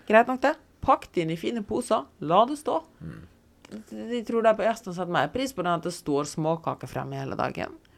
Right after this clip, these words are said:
Speaker 1: For de er veldig tørre og sånn også.
Speaker 2: Ja, jeg tror, tror det, det med presentasjonen uansett er kjempefint. Altså, så jeg er helt enig. Eh, det er,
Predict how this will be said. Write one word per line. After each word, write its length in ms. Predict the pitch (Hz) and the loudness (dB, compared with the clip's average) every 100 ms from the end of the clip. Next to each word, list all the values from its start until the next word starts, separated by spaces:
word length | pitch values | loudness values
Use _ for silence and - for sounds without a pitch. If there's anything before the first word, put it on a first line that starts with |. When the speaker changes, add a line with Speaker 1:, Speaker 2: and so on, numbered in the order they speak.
| _ | _
Speaker 1:
For 100 | 214 | -6
de 80 | 202 | -2
er 60 | 196 | -2
veldig 280 | 220 190 175 175 | -4 -4 -4 -4
tørre 240 | 185 175 | -6 -6
og 60 | 139 | -8
sånn 140 | 143 151 | -10 -12
også. 220 | 160 - _ - | -12 -14 _ -4
Speaker 2:
Ja, 140 | 139 156 - | -4 -2 -6
jeg 80 | 113 | -4
tror, 140 | 120 98 | -6 -4
tror 160 | 151 | -6
det, 240 | 143 139 135 127 | -4 -8 -4 4
det 80 | 151 | 4
med 120 | 139 | 4
presentasjonen 640 | 135 131 131 117 98 110 | -2 2 2 2 -2 -2
uansett 260 | 95 90 87 | -2 -4 -8
er 140 | - | -6
kjempefint. 420 | - - 120 120 - | -8 -4 -2 0 0
Altså, 160 | 95 101 95 95 92 | 0 2 2 0 0
så 80 | 90 | -2
jeg 60 | 110 | -2
er 60 | |
helt 100 | 120 - | 2 0
enig. 160 | 78 101 | 0 -2
Eh, 880 | 98 101 107 104 101 101 - - 120 | -2 2 2 4 0 -4 -16 -16 -10
det 100 | 127 - | -10 -4
er, 240 | 110 135 | 2 2